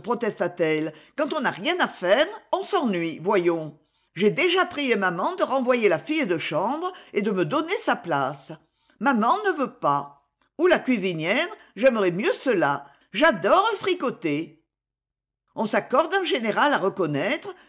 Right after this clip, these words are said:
fit Lucienne ironiquement, que nous avons de beaux dons. Et Julotte,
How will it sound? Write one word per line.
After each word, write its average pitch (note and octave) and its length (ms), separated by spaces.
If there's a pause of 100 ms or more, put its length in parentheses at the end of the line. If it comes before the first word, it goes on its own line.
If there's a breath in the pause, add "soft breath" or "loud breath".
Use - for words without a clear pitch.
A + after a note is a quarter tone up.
fit B3 100
Lucienne G3 500
ironiquement, D#3 840 (260 soft breath)
que - 80
nous C4+ 240
avons G#3+ 440
de G3 120
beaux D#3+ 280
dons. D3+ 460 (1300 soft breath)
Et C#4+ 160
Julotte, G#3 500